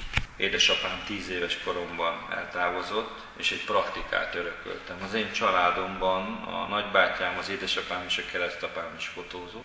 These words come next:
Sors úgy hozta, hogy én a nagybátyámhoz kerültem, illetve a nagynénémhez,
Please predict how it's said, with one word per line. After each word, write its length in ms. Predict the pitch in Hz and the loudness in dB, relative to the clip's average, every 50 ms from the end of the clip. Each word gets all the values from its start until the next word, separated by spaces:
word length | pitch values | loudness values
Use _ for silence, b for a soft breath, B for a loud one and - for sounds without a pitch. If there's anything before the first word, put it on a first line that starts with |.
| - - - | -10 -8 -6
Sors 380 | - - 120 113 107 101 - - | -2 0 2 2 2 2 2 0
úgy 220 | 107 104 107 104 | 0 -2 -4 -4
hozta, 520 | - - 92 92 - - - - 101 104 107 | -2 -2 -2 -2 -2 0 0 2 2 2 2
hogy 400 | 104 - 98 92 92 92 95 95 | 0 -2 -4 -4 -4 -4 -2 0
én 220 | 95 95 95 90 | 0 0 0 -2
a 280 | 92 87 85 85 82 - - - - - - - - - - | -2 -2 0 -2 -2 -2 -4 -10 -12 -14 -14 -16 -18 -8 -2
nagybátyámhoz 1160 | 95 95 95 90 - 82 82 - - - - 87 85 82 82 82 85 82 - - - - - - - - | 2 2 2 4 6 6 6 6 6 2 -2 -2 -4 -4 -6 -8 -8 -6 -4 -4 -4 -4 -6 -8 -12 -6
kerültem, 520 | - - 95 87 90 87 - - 92 87 90 | -2 0 0 0 -2 -4 -6 -8 -8 -6 -6
illetve 280 | 87 87 87 - - | -4 -4 -4 -6 -6
a 40 | 87 | -6
nagynénémhez, 1120 | 90 90 90 87 85 87 87 87 87 87 87 87 87 85 87 87 87 87 - - - - | -4 -2 -2 -2 0 -2 -2 -2 -2 -4 -4 -4 -4 -4 -2 -2 -2 -2 -2 -4 -4 -4